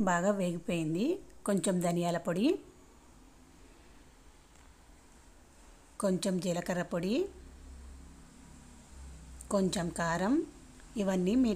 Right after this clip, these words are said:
టేస్ట్కి సరిపడా వేసుకోండి. నేను చేసే కర్రీ ముగ్గురు మనుషులకు సరిపోతుంది.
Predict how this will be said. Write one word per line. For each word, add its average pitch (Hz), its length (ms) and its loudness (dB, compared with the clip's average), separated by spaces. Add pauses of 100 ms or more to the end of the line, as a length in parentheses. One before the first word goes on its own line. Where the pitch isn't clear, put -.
టేస్ట్కి 196 340 0
సరిపడా 180 360 0
వేసుకోండి. 165 540 0 (2500)
నేను 202 220 4
చేసే 185 280 0
కర్రీ 180 300 0 (880)
ముగ్గురు 190 320 4
మనుషులకు 170 400 0
సరిపోతుంది. 165 640 -2